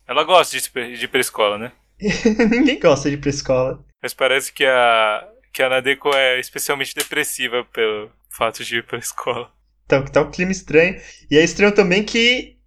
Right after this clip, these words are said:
Speaker 2: existem pessoas no mundo da Nadeko, não existem?
Speaker 1: Verdade, tem pessoas.
Speaker 2: Então, como são as pessoas?
Speaker 1: Elas não são,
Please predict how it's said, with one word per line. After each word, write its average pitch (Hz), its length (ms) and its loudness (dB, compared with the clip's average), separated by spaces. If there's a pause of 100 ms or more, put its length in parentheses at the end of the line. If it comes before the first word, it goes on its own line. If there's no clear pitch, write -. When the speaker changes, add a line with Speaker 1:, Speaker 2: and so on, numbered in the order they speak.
Speaker 2:
existem 180 380 2
pessoas 262 520 2
no 143 80 0
mundo 139 260 0
da 127 120 6
Nadeko, 120 460 -2
não 120 100 0
existem? 127 500 -4 (220)
Speaker 1:
Verdade, 127 500 0
tem 110 160 -18
pessoas. 117 600 -6
Speaker 2:
Então, 131 440 -4 (280)
como 139 200 0
são 135 140 2
as 127 80 -2
pessoas? 127 500 0 (260)
Speaker 1:
Elas 120 220 -2
não 139 160 -2
são, 123 340 -2